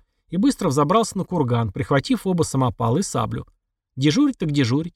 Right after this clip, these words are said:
не впервой. Поначалу я честно стоял рядом с каменной скульптурой, дорезив глаза, вглядываясь в степь.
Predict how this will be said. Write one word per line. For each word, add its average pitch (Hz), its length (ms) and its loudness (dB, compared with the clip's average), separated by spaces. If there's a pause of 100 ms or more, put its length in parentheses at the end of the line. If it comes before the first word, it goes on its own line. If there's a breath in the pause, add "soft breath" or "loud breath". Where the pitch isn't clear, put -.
не 147 80 -2
впервой. 131 480 0 (920)
Поначалу 143 440 2
я 135 140 2
честно 156 340 -4
стоял 139 340 0
рядом 135 240 0
с - 80 -6
каменной 135 320 2
скульптурой, 123 680 -2 (260)
дорезив 131 420 2
глаза, 131 360 4
вглядываясь 127 540 0
в - 40 -8
степь. - 320 -10